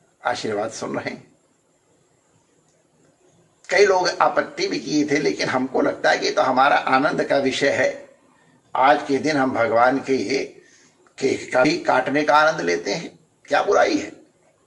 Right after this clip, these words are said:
एक अगर ये परिपाटी चल गई तो कोई बुराई, खाने पीने की परिपाटी और ब्रजवासी खाने पीने की परिपाटी तो बड़ी जल्दी मान लेते हैं। तो आज के दिन हम बड़ा बढ़िया केक काट करके और ठाकुर जी का फिर सबको वितरण करते थे।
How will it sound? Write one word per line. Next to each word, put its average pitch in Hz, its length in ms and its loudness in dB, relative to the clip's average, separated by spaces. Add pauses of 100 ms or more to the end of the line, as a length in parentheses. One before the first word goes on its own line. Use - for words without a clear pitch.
(600)
एक 151 120 0
अगर 131 200 0
ये 139 160 2 (320)
परिपाटी 139 460 2
चल 131 200 -2
गई 143 160 0
तो - 80 -4
कोई 160 120 0
बुराई, 135 320 2
खाने 131 340 0
पीने 143 340 0
की 139 100 -2
परिपाटी 135 560 2
और 170 80 -2
ब्रजवासी 131 500 0
खाने 135 320 0
पीने 160 280 -4
की 165 60 -6
परिपाटी 143 480 0
तो 120 80 -6
बड़ी 139 180 0
जल्दी 151 240 0
मान 180 180 0
लेते - 280 -2
हैं। - 300 -8 (1080)
तो - 60 -4
आज 156 360 4
के 151 60 0
दिन 135 180 2
हम 131 140 2
बड़ा 123 320 4
बढ़िया 127 420 2 (880)
केक 147 320 2
काट 127 320 2
करके 123 360 -2 (340)
और 123 180 2
ठाकुर 113 380 -4
जी 123 80 -4
का 131 140 0
फिर 120 100 -4
सबको 117 260 -4
वितरण 123 360 -2
करते 120 360 -4
थे। 113 320 -6